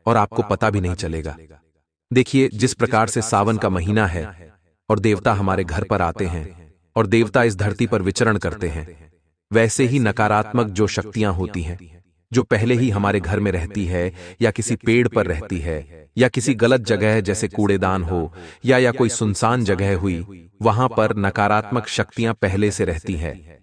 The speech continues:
और जब वह शक्तियां पहले से वहां पर रह रही होती हैं और अचानक से सावन का महीना आ जाता है, देवता हमारे नगरों में वास करने लग जाते हैं,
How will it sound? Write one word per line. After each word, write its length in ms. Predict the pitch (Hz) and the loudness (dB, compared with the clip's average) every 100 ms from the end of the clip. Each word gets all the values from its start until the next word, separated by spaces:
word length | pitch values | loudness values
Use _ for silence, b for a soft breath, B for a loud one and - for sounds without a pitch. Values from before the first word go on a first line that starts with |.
| _ | _
और 120 | 120 | 2
जब 160 | 110 127 | 2 2
वह 160 | 123 | 2
शक्तियां 500 | 107 110 113 117 117 | 0 -4 -4 -2 -2
पहले 400 | 104 104 104 123 | 0 -2 2 2
से 160 | 123 117 | 2 0
वहां 280 | 92 87 110 | 0 0 0
पर 180 | 104 95 | 0 0
रह 180 | 90 | 0
रही 240 | 95 90 101 | -2 -2 -2
होती 360 | 85 92 104 | -4 -4 -4
हैं 500 | 85 85 85 85 82 - | -4 -4 -6 -10 -20 -2
और 120 | 113 | 2
अचानक 420 | 107 120 117 123 | 2 2 2 0
से 160 | 120 110 | -2 -4
सावन 400 | - 101 98 107 | 0 2 2 0
का 140 | 104 | -2
महीना 460 | 90 82 107 104 90 | -2 -2 0 0 0
आ 40 | |
जाता 360 | 85 85 87 87 | -2 -4 -4 -6
है, 480 | 82 80 82 82 _ | -6 -10 -12 -20 _
देवता 540 | 95 123 110 101 101 95 107 95 | 0 2 2 0 0 0 -10 -4
हमारे 320 | 123 127 123 | 0 2 2
नगरों 360 | 113 107 113 110 | 2 2 2 2
में 120 | 101 | 0
वास 280 | 92 98 95 | 2 0 0
करने 260 | 98 95 90 | -4 -4 -4
लग 180 | 82 | -4
जाते 300 | 76 80 - | -6 -6 -6
हैं, 460 | 82 82 82 82 | -8 -10 -14 -20